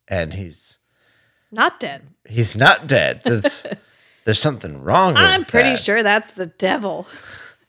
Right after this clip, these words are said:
Speaker 2: <laughs>
Speaker 1: And then walks in, as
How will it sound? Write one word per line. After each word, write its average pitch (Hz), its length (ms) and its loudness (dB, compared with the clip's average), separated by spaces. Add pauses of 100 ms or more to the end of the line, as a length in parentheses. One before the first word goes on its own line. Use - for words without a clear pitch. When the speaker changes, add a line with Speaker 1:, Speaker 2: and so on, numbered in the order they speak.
(140)
Speaker 2:
<laughs> - 60 0 (600)
Speaker 1:
And 127 220 4
then 160 320 4
walks 147 420 2
in, 127 400 0
as 147 460 2